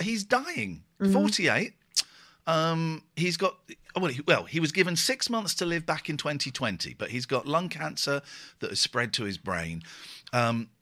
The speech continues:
Speaker 1: and I was genuinely really sad to read that, because we take the piss, but, you know, I, I, I kinda like the people that present it, you know, it, it, uh, uh, and, um, I have a soft spot for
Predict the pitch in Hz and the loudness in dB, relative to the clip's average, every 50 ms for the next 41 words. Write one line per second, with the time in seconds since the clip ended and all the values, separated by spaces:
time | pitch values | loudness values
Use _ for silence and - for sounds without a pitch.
0 | - - - _ - 147 165 175 180 175 185 165 151 143 135 - 165 220 240 262 | -12 -12 -2 _ 2 2 4 2 2 2 0 0 -2 -2 -2 0 0 2 2 2
1 | 294 311 294 269 190 131 117 104 90 82 73 71 69 71 90 - - _ _ _ | 2 2 2 2 2 2 2 0 -2 -4 -8 -10 -10 -10 -10 -12 -14 _ _ _
2 | _ _ _ _ _ _ _ _ _ _ _ _ _ _ - - - _ 139 202 | _ _ _ _ _ _ _ _ _ _ _ _ _ _ -4 -4 -4 _ 0 2
3 | 262 277 294 269 - 302 285 277 - - 269 254 277 277 254 208 - 123 110 117 | 2 4 4 2 4 4 2 2 2 0 -2 -2 -4 -4 -4 -2 0 0 0 0
4 | - 202 - - 247 180 131 - 139 - 113 - 147 120 - - - 127 123 - | -2 -6 -8 -8 -8 -8 -6 -6 -8 -8 -8 -6 -4 -4 -4 0 0 0 0 0
5 | - - - - - - _ _ _ - - - - 202 285 285 269 165 143 165 | -4 -14 -20 -20 -20 -20 _ _ _ -20 -16 -14 -10 -6 -4 -2 0 0 0 0
6 | 165 - - - - - - - - 285 254 196 135 156 180 170 - - - - | 2 2 0 0 2 -2 -4 -2 -2 0 0 2 2 2 0 -2 -4 -4 -2 -2
7 | 143 127 - 101 85 90 - - 110 104 95 92 85 78 - 95 82 - - 170 | -2 -2 -2 -6 -8 -8 -8 -6 -4 -2 -2 -2 -2 -4 -8 -8 -8 -6 -6 -6
8 | 151 78 69 95 120 117 107 110 107 120 - 101 - 120 101 - 127 - - 147 | -6 -6 -8 -10 -12 -12 -12 -12 -12 -12 -12 -8 -8 -8 -6 -6 -8 -6 -4 -4
9 | 143 - - 143 139 135 143 139 131 139 131 127 131 131 127 127 - - - - | -4 -2 0 -2 0 0 -2 -4 0 2 2 4 4 0 -2 -6 -8 -14 -16 -16
10 | - - 135 151 156 143 143 - - 196 - - - - 139 - - - - 120 | -8 -6 -4 -2 0 0 2 4 4 4 4 2 2 2 2 2 2 0 2 2
11 | 117 113 | 2 2